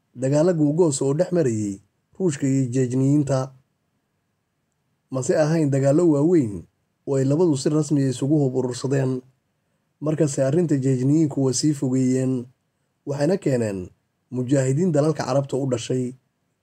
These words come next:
kuwaasoo dowladaha caalamka oo dhan laga raadinayo, loona aqoonsanaa inay yihiin kooxo qaswadayaal ah. Xilligaa dadka muslimiinta ah si rasmi ah looguma shaabadayn ereyga qofkii qori qaataba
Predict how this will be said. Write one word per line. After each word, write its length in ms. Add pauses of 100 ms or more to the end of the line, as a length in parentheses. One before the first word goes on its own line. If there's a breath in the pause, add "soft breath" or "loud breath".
(220)
kuwaasoo 400
dowladaha 480
caalamka 400
oo 140
dhan 320 (380)
laga 220
raadinayo, 760 (840)
loona 340
aqoonsanaa 480
inay 240
yihiin 240
kooxo 240
qaswadayaal 680
ah. 180 (840)
Xilligaa 340
dadka 260
muslimiinta 580
ah 60
si 100
rasmi 380
ah 40
looguma 360
shaabadayn 560 (640)
ereyga 340
qofkii 320
qori 240
qaataba 320